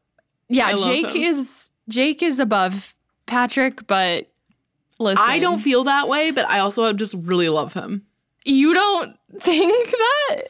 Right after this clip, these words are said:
Speaker 1: Jake is above Patrick
Speaker 2: I don't know
Speaker 1: Wilson?
Speaker 2: what Jake's personality is like, but
Speaker 1: I
Speaker 2: I
Speaker 1: feel
Speaker 2: feel like
Speaker 1: like
Speaker 2: I know what Patrick's is like.
Speaker 1: I feel like Jake is a king, you know? I feel like
Speaker 2: You mean to tell me that Patrick isn't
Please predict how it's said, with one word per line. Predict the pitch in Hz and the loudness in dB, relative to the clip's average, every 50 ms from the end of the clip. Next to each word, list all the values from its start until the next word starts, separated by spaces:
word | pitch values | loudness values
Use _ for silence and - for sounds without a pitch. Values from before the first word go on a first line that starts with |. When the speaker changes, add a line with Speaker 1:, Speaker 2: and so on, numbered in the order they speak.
| - _ _ - | -16 _ _ -6
Speaker 1:
Jake | 302 294 285 320 359 349 - | -2 0 0 0 0 0 0
is | 381 320 | 0 2
above | 311 302 254 240 226 240 262 294 320 - | 0 0 0 0 0 0 0 -2 -4 -6
Patrick | - 294 262 | -2 0 0
Speaker 2:
I | 269 294 349 | 2 0 0
don't | 403 494 - - | 0 0 0 0
know | 254 247 247 247 | 2 2 2 2
Speaker 1:
Wilson? | 254 262 | 2 0
Speaker 2:
what | 269 247 220 190 | 0 -2 -2 -2
Jake's | - 190 202 226 226 - | 0 0 0 0 -2 -8
personality | - - 226 226 220 - 190 165 151 160 208 233 254 262 269 269 | -4 -2 -2 -2 -2 -4 -6 -4 -2 -2 0 0 0 0 0 -2
is | 285 262 | -2 -2
like, | 285 285 294 294 294 294 294 - | -4 -4 -4 -2 -4 -6 -6 -2
but | - 254 | 0 0
Speaker 1:
I | 254 262 247 | 2 2 0
Speaker 2:
I | 240 | 0
Speaker 1:
feel | 233 381 - | 0 0 0
Speaker 2:
feel | - - - | 0 2 2
like | - - - | 0 0 0
Speaker 1:
like | 277 262 | 0 0
Speaker 2:
I | 247 | 0
know | 233 233 | 2 2
what | 226 220 202 196 | 2 0 0 -4
Patrick's | - - 202 170 170 - - 160 165 - | -6 -4 -4 -4 -4 -4 -6 -8 -8 -8
is | - - - - | -10 -10 -10 -10
like. | - - - | -12 -6 -2
Speaker 1:
I | 254 302 339 | 0 0 0
feel | 349 - 415 403 415 415 | 0 0 0 0 2 2
like | 403 381 349 311 302 | 0 0 0 -2 -2
Jake | 269 262 247 240 254 - 254 | -2 0 0 0 0 0 -2
is | 247 233 214 | -4 -2 -2
a | 220 | -4
king, | 214 - - 226 226 208 196 185 185 | -4 -4 -2 -2 -2 0 -2 -2 -4
you | 190 196 202 | -2 -2 -2
know? | 202 202 196 202 214 214 | 0 0 0 0 0 0
I | - - 262 302 302 | 0 0 -2 -2 0
feel | 349 381 381 359 | 0 0 2 2
like | 339 349 311 302 311 - - | 2 2 0 -2 -2 0 -2
Speaker 2:
You | 349 277 247 285 320 359 | 0 2 4 4 4 4
mean | 392 392 392 392 | 2 0 0 -2
to | 381 - - | -2 -6 -6
tell | - 285 320 330 302 | -4 -2 0 0 2
me | 277 262 240 | 2 2 2
that | 214 185 170 180 - | 2 0 -2 -4 -6
Patrick | - - 254 226 233 277 - - 285 285 - | -6 -2 -2 0 0 -2 -2 -4 -6 -2 -2
isn't | 220 226 214 240 208 | -2 0 0 0 -2